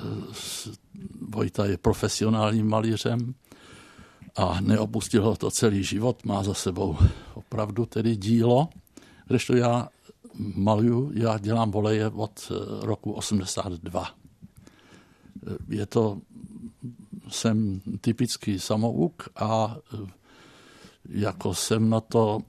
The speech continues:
pyšný, poněvadž, a nedovedu si představit, že by mě někdo v té oleomalbě mohl něco, něčím, nějakou radou, že by mě mohl přispět k tomu, co dělám. Spíš bych se toho jako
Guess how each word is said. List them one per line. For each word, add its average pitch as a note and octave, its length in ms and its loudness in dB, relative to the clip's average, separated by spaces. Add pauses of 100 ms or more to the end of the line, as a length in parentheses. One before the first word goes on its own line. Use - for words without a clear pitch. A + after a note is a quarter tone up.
(600)
pyšný, G2 640 2
poněvadž, G2+ 680 -2 (140)
a B2 120 6
nedovedu D#3+ 460 8
si - 140 -2
představit, C3 360 -2
že C3 140 0
by B2 100 0
mě C3 80 4
někdo B2 420 4 (380)
v - 100 -18
té A#2 220 0
oleomalbě B2 960 2 (500)
mohl A2 720 4 (480)
něco, A2 600 2 (880)
něčím, A2 500 6
nějakou A2 380 4
radou, A2+ 500 6
že G#2 160 -2
by G#2+ 160 0
mě G2+ 380 0
mohl A2 280 2
přispět - 720 -4
k - 60 -16
tomu, G#2 420 0 (300)
co - 180 0
dělám. G#2+ 420 0
Spíš F#3 340 4
bych D3+ 180 -2
se C#3+ 140 0
toho C3+ 260 2
jako A#2+ 520 0